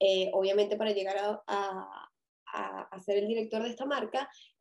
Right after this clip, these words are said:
pero él se empieza a cuestionar por qué él teniendo ese color perteneciente a un lugar donde todos eran blancos, ¿ok? A él, sus padres,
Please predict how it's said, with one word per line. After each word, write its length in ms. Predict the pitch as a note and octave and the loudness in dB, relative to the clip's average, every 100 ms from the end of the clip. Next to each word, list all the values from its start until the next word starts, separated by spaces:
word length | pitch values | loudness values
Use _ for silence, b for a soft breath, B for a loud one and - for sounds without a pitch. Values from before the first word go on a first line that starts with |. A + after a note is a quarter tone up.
| - | 2
pero 500 | D4 C#4 D4 - - - | 4 6 6 4 -2 2
él 220 | C4+ C4+ | 4 6
se 120 | D4+ | 4
empieza 420 | D4+ D4+ D4 D#4 D4+ | 2 2 2 0 2
a 120 | D4 | 0
cuestionar 720 | D#4 D4 D#4 D#4+ C4+ A3 - _ _ _ | -2 -4 -2 0 2 0 -2 _ _ _
por 220 | C4 C4 | 4 4
qué 420 | D4 C#4+ C#4 D4 - | 4 4 4 0 0
él 240 | B3 A#3+ B3 | -2 0 2
teniendo 340 | C#4+ C#4 C#4 | 2 2 0
ese 220 | C#4+ D4 | 0 -2
color 420 | C#4+ C#4 C#4 C4 B3+ | 0 2 4 2 0
perteneciente 840 | A#3 A#3 A#3 A#3 C#4 A3+ B3 - | -4 -2 -2 0 0 0 -2 -4
a 380 | A3+ A#3 C4+ - - _ | 0 0 0 -4 -12 _
un 600 | - A3+ A3 A3 A3+ A3+ | -4 0 2 0 0 0
lugar 520 | A#3 B3 B3+ G#3+ - - _ _ | 0 2 2 2 0 -8 _ _
donde 300 | A3+ A#3+ B3+ | -2 2 2
todos 300 | B3+ G3+ G3 | 2 0 -2
eran 320 | F#3+ G3+ G3+ G3+ G3+ - | -2 0 2 2 0 2
blancos, 580 | G3+ A3 F#3+ F3+ - _ - | 4 6 2 -4 -14 _ -10
¿ok? 200 | - A3+ D4+ D#4+ b b - | -4 0 0 -2 b b 0
A 280 | G#3+ A3+ | 4 6
él, 680 | A3 G#3 G#3 G#3 G#3 G#3+ A3 - | 8 10 10 10 8 6 0 -8
sus 280 | A3 C4+ B3+ | -8 -6 -2
padres, 520 | A#3 A3+ A3 A#3 E4 | 2 2 2 -2 -6